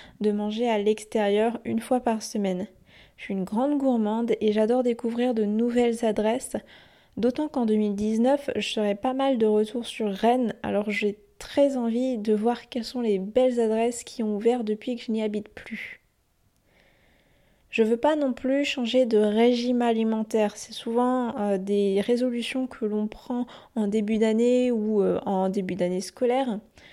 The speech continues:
Mais actuellement, je suis en accord avec mes valeurs et avec mon ventre, ce qui, comme tu le sais, euh, me prend une grosse part de mon énergie.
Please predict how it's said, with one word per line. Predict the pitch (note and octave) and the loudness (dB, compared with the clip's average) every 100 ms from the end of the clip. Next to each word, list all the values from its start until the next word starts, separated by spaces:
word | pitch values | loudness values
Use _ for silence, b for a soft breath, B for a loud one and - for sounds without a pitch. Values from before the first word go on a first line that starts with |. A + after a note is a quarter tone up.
| B B - | B B -2
Mais | G#3+ | 0
actuellement, | G#3+ - B3+ B3+ D4 | 0 2 2 2 0
je | C#4 | -2
suis | A3 - A#3 | -2 -2 -2
en | G#3+ A3 | 0 -2
accord | A#3+ C4+ C4 | 0 0 0
avec | A3 G#3+ | 0 -2
mes | A3+ G#3+ | -2 -2
valeurs | G#3 A#3 B3 C4 B3 | 2 4 4 4 2
et | G#3 | 2
avec | G3+ G3+ | 0 0
mon | A3 G#3+ | 0 0
ventre, | G3 G3 A3 B3 G3 F#3+ | -2 -4 -6 -6 -6 -6
ce | - - | -10 -14
qui, | - G3+ F#3+ - - | -8 -6 -4 -6 -10
comme | - G3 | -8 -6
tu | G3 - | -6 -4
le | |
sais, | G#3+ - A#3+ A#3+ B B B - | -4 0 2 0 B B B -4
euh, | F#3+ | -2
me | F#3 F#3+ G3 | 0 -2 -4
prend | - - G#3 G3+ G#3 | -6 -6 -4 -4 -4
une | G3+ F#3+ F3+ | -2 -2 -2
grosse | F3+ - A3+ A3+ | -2 -2 -2 -2
part | - A3 G#3 | -2 -2 0
de | G#3 | 0
mon | G3+ G#3+ G#3 | 2 2 2
énergie. | G#3+ G#3+ G#3+ G#3+ G#3+ C4+ C#4+ | 4 4 2 0 0 -2 -4